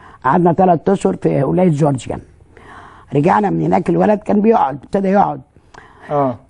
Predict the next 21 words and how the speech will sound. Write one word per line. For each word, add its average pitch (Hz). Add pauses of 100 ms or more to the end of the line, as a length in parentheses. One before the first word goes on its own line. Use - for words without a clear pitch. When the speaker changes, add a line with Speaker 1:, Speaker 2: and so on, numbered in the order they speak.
(100)
Speaker 1:
بس 165
ما 170
فيش 202
عاطفه 202
ليا 214
للولد، 196
ليه 175
عاطفه 170
لعياله 165
هو. 131 (840)
Speaker 2:
مم. 147 (640)
Speaker 1:
مشت 196
الحياه 165
بينا، 196
الواد 180
بقى 165
ست 180
سنين، 123 (520)
وياخد 202
الولد 190
يروح 190